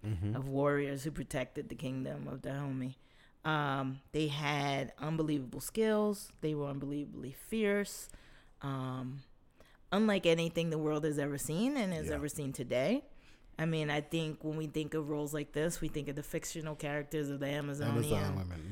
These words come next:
Speaker 1: mm-hmm.
Speaker 2: Right, and, um, and Wonder Woman and the like. And, and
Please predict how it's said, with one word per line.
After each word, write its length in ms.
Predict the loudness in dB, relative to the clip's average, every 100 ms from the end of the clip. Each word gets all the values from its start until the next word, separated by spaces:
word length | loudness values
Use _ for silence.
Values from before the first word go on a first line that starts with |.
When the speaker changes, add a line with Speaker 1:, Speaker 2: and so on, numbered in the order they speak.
| -4
Speaker 1:
mm-hmm. 80 | -2
Speaker 2:
Right, 320 | 2 2 0 -4
and, 500 | -4 -2 -2 -4 -2
um, 520 | -2 -2 -4 -4 -8 -10 -20 -20 -20 -20 -12
and 160 | -6 -2
Wonder 220 | 0 0
Woman 320 | 2 0 0 -2
and 140 | -2
the 60 | -2
like. 500 | -2 -4 -4 -8 -10
And, 200 | -10 -10 -14 -20 -20 -20 -10 -4
and 580 | -2 -2 -2 -4 -6